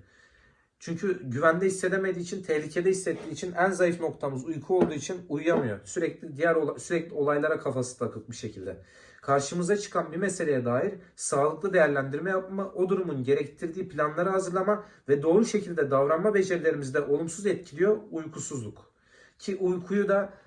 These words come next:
bir, bir taktiğimize de uykuyu detaylı irdeleyeceğiz. Uyku bilimine bu kitaptan irdeleyeceğiz. Stresliyken aşırı çalıştığınız zamanlarda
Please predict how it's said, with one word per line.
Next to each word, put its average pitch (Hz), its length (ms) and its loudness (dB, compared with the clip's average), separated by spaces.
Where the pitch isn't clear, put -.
bir, 185 300 -6
bir 180 120 -8
taktiğimize 165 520 0
de 180 40 0
uykuyu 170 360 -4
detaylı 127 380 -2
irdeleyeceğiz. 113 720 -6
Uyku 143 340 -4
bilimine 143 520 -4
bu 147 100 -10
kitaptan 147 520 -6
irdeleyeceğiz. 110 640 -6
Stresliyken 180 840 0
aşırı 143 320 0
çalıştığınız 151 580 -2
zamanlarda 170 720 0